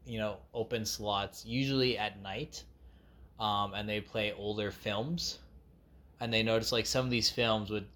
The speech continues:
draw an audience, you know, every night, and they're usually at, like, midnight, um, stuff like that. And these people would, like, come to watch the film,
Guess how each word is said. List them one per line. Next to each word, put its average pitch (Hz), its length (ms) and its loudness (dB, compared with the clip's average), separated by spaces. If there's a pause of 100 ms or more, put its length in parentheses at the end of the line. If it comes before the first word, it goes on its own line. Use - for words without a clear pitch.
(160)
draw 113 260 6
an 113 60 2
audience, 101 800 0
you 107 100 -6
know, 101 220 -2
every 107 360 -2
night, 101 400 -2
and 104 160 -6
they're 104 100 0
usually 113 380 2
at, 95 180 0
like, 101 240 -8
midnight, 101 500 -4 (520)
um, 98 320 0
stuff - 360 0
like 104 220 0
that. 98 480 2 (1080)
And 117 340 4
these 113 140 0
people 143 380 6
would, 113 140 8
like, 107 200 4
come 117 200 -2
to 110 80 4
watch 104 280 4
the 104 100 -2
film, 110 400 -2